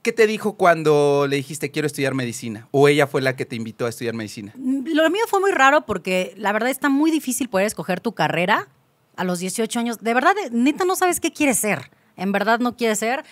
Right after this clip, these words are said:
Speaker 2: nada y quiere ser todo. Y entonces yo tenía un novio en ese momento que era dominicano
Speaker 1: Ok.
Speaker 2: y me fui y yo dije, "No, pues me tengo que escapar de esta,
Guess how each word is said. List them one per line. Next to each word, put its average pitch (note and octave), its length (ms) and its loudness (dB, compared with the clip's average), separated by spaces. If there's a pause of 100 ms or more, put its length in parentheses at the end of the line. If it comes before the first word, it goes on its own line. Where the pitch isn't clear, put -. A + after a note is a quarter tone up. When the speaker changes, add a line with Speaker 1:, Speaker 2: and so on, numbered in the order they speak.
(360)
Speaker 2:
nada D4+ 480 8
y D4+ 60 2
quiere B3 180 0
ser A#3 180 2
todo. C4 240 2
Y B3+ 80 2
entonces C4 280 -2
yo D4+ 160 -2
tenía E4 200 2
un D4 80 2
novio C4 220 0
en B3+ 80 0
ese B3+ 140 -2
momento G#3+ 340 -2
que - 80 -4
era G#3 140 0
dominicano F#3 680 0 (160)
Speaker 1:
Ok. G#2+ 160 -18
Speaker 2:
y A3 140 -2
me G3+ 160 0
fui C4 500 0
y G#3+ 60 -8
yo F#3 100 0
dije, F3+ 220 -6
"No, F3 180 -6
pues C#3 140 -8
me C#3+ 60 -8
tengo F3+ 140 -10
que F#3+ 60 -8
escapar D#3 540 -2
de D#3 100 -2
esta, D3+ 560 -2